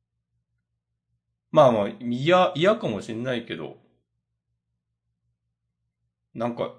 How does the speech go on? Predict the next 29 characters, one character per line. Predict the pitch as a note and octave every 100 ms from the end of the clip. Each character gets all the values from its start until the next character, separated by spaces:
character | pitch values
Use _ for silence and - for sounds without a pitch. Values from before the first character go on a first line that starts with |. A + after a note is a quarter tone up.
| -
こ | A#2+
う、 |
う | A#2+
が | E3+
っ | -
た | F#3+
見 | F#3+
方 | F#3+ F#3+
を | C#3+
す |
れ | F#2
ば | E2
こ | - A#2+
う | C#3+
や | C#3
っ | C#3
て、 | C3+ B2 B2+ - _ _ _ _ _ _ _ _ _ _
な | C3
ん | A#2
か | G#2
話 | A2+
題 | A#2 B2+ C3
が、 | C#3 B2+ B2 - _
話 | D3+
題 | A#2+ C#3
に | C#3
な | C3 C3
れ | A2
て、 | - - -